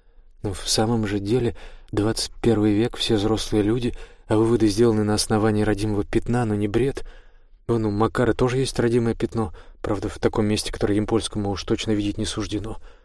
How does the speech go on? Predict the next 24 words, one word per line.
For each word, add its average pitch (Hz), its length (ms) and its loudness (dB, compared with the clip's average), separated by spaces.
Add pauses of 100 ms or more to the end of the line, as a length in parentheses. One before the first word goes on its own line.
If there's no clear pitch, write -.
(300)
Но 90 340 -6
это 104 180 -2
же 101 80 0
не 107 120 0
значит, 120 260 0
что - 240 0
они 107 180 0
родня. 101 480 0 (1120)
Вроде 127 280 4
бы 117 140 0
и - 200 -2
вспомнил 127 720 0
Арсен 113 540 2
девушку, 113 520 0
с - 120 -2
которой 123 440 0
у 123 80 2
него 113 240 2
двадцать 113 380 2
два 110 160 2
года 110 220 2
назад 110 280 2
была 110 300 0
связь, 107 420 0